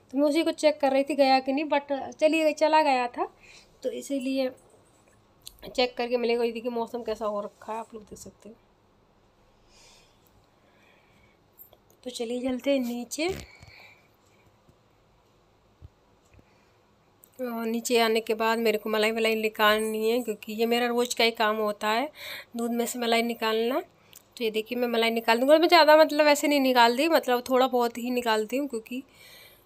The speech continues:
दूध फिर अच्छा नहीं लगता। तो ये देखिए, और जो बाकी का दूध है, मैं, मतलब, इस डोलची में कर देती हूँ,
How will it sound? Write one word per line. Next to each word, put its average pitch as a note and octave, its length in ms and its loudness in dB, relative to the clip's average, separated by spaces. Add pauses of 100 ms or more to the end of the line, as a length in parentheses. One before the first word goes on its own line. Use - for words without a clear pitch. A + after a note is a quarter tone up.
(120)
दूध C#4 200 4 (280)
फिर C#4 140 2
अच्छा C4 280 4
नहीं C4 120 2
लगता। B3 400 0 (580)
तो A3+ 60 -6
ये A3 80 -6
देखिए, G#3+ 320 -6
और A#3 260 -2
जो A#3+ 100 -2
बाकी B3 260 -2
का C4 120 -4
दूध B3 260 -4
है, D#4 80 4
मैं, C#4 180 0
मतलब, A#3+ 280 -4
इस A#3+ 120 -6
डोलची B3 340 0
में C#4 100 2
कर B3+ 200 -2
देती B3 280 -4
हूँ, D#4 160 -4